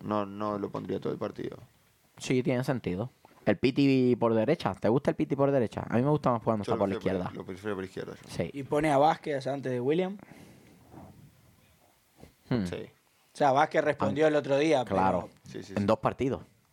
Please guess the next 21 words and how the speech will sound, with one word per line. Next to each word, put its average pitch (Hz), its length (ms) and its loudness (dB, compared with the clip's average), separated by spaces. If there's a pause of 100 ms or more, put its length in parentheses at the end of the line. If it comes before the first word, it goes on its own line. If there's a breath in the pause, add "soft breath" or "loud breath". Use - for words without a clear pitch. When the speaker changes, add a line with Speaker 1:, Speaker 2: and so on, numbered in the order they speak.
(120)
Speaker 3:
bueno, 131 260 -6
Speaker 1:
Sí. 123 60 -12
Speaker 3:
lo, 131 140 -8
lo 143 140 -2
podés 147 260 0
agarrar 143 380 4
como 135 200 0
motivado, 127 640 2
digamos. 113 240 -10
Speaker 2:
Claro. 104 400 2
Speaker 1:
Sí, - 260 -12
yo 135 180 2
creo 139 140 6
que 127 80 4
el 120 60 0
fútbol 139 280 4
es 117 120 -4
un 120 80 -6
deporte 117 360 0
de 110 100 2
momentos 123 680 -2